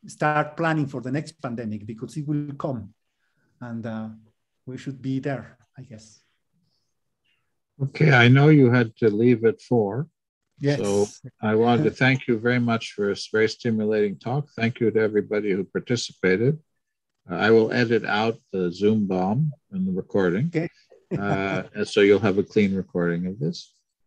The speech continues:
Speaker 2: And I look forward, we have a meeting tomorrow. Is that right, uh, Bruce and Reinhardt, for steering committee?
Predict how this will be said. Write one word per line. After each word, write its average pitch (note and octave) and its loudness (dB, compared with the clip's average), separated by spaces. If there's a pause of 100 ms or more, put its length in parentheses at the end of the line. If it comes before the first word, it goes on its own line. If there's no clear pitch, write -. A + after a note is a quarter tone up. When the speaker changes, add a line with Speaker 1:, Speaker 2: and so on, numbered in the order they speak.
(120)
Speaker 2:
And A2 2
I A2 4
look A2 2
forward, B2 4
we A2+ 0
have G#2+ -2
a G2 -2
meeting A2+ 0
tomorrow. G#2 -2
Is - -12
that F#2 -6
right, G#2+ 2 (180)
uh, F#2+ -6 (100)
Bruce G#2+ 2
and F#2+ -6
Reinhardt, G#2 -2 (600)
for F2 -6
steering A2+ 0
committee? A#2+ -2